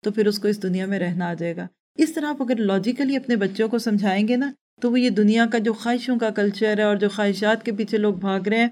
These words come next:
وہ اس سے انشاءاللہ بھاگیں گے کہ ہم سب تو یہاں عمل کے پرچے سیٹ کرنے کے لیے آئے۔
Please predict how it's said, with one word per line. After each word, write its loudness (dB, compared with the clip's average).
وہ 0
اس 0
سے 2
انشاءاللہ 4
بھاگیں -2
گے -6
کہ 0
ہم 4
سب 2
تو 4
یہاں 2
عمل 4
کے 0
پرچے -2
سیٹ -2
کرنے 2
کے -2
لیے 0
آئے۔ -4